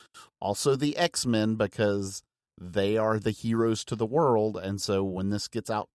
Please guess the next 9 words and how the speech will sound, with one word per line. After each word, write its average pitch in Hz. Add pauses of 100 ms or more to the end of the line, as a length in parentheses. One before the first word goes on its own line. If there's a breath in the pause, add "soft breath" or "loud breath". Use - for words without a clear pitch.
to 113
everybody 113
else, -
they're, 95
you 104
know, 82 (460 loud breath)
so, 135
like, 127
I, 127